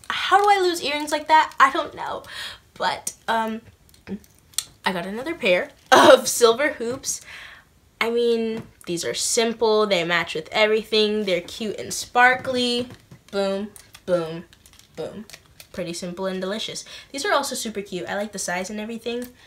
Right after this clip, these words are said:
So it's not, like, doing too much. It's not, like, big <laughs> hoops and then this big, you know, necklace. It's gonna be fighting. We don't wanna look like we're doing too much. But yeah, this is it for the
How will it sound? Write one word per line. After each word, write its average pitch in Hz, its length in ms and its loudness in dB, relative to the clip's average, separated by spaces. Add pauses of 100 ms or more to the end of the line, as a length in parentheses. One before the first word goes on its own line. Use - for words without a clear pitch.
(140)
So 208 180 -2
it's 202 180 -6
not, 214 180 -4
like, 190 180 -6
doing 185 260 -4
too 196 220 -6
much. 185 340 -4
It's 208 140 -4
not, 190 140 -2
like, 185 280 -4
big 202 220 2
<laughs> - 20 -6
hoops 233 340 2
and 214 120 -2
then 196 200 -2
this 190 160 -4
big, 190 300 -4 (640)
you 196 120 -6
know, 175 160 -6
necklace. 175 460 -8
It's 202 140 -8
gonna 214 180 -4
be 202 100 -6
fighting. 120 580 -10 (380)
We 214 60 -8
don't 220 120 -2
wanna 247 140 -2
look 247 140 -4
like 247 160 -4
we're 262 60 -8
doing 269 200 -6
too - 200 -6
much. - 480 -4 (1300)
But 220 80 0
yeah, 185 180 0 (200)
this 311 180 -6
is 370 80 -4
it 381 140 -2
for 311 100 -10
the 370 100 -6